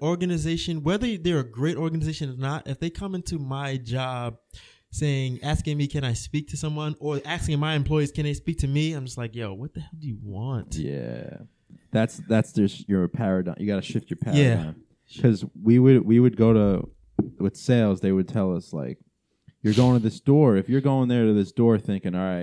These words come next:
Speaker 2: it's six thirty, I don't wanna be bothering these people. They're probably eating dinner. Uh, they're, they're gonna be mad at me.'"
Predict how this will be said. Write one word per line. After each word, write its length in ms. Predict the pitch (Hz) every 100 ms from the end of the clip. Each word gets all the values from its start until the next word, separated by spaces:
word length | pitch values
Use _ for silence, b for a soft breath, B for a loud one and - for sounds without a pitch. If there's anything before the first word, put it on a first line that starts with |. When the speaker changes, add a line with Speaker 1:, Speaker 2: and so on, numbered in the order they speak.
| 85
Speaker 2:
it's 160 | 80
six 320 | - - 110 -
thirty, 420 | 104 104 98 95
I 160 | 85
don't 120 | 92 98
wanna 120 | 90
be 60 | 87
bothering 340 | 85 85 85
these 140 | 80 -
people. 280 | - 80 80
They're 80 | 82
probably 280 | - 87
eating 120 | 85 95
dinner. 360 | 87 78 62 50
Uh, 520 | 53 53 50 67 62
they're, 220 | 104 92
they're 120 | 98 98
gonna 120 | 92
be 120 | 85
mad 260 | 87 87 82
at 60 |
me.'" 180 | 78 85